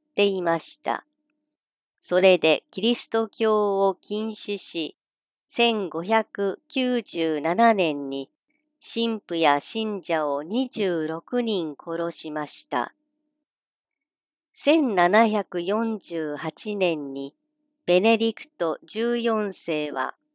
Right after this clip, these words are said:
彼らを聖人にしました。長崎の浦上天主堂には、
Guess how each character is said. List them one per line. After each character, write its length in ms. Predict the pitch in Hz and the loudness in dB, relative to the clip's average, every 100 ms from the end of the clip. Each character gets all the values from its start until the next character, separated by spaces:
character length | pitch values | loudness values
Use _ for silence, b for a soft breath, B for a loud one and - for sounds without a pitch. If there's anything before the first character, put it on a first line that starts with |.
| _ _ | _ _
彼 340 | 185 190 190 | 0 6 6
ら 220 | 165 143 | 6 4
を 120 | 135 127 | 2 -6
聖 360 | - 196 220 | -4 0 0
人 380 | 196 202 208 190 | -2 -4 -4 -2
に 160 | 190 190 | -2 -2
し 180 | - | -6
ま 160 | 156 147 | -4 -4
し 260 | - - - | -4 -12 -6
た。 220 | - - _ _ _ _ _ _ _ _ _ - | -6 -6 _ _ _ _ _ _ _ _ _ 2
長 320 | 190 196 247 | 4 8 6
崎 420 | - 202 - 160 | 6 0 2 -2
の 300 | 151 135 - | 0 -2 -2
浦 300 | 170 185 214 | -2 2 2
上 340 | 214 208 202 190 | 4 2 0 -2
天 300 | 190 196 202 | -2 -2 -4
主 320 | - 190 185 | -6 -6 -6
堂 320 | 185 180 175 | -2 -2 -2
に 200 | 170 160 | -4 -2
は、 260 | 139 131 | 0 0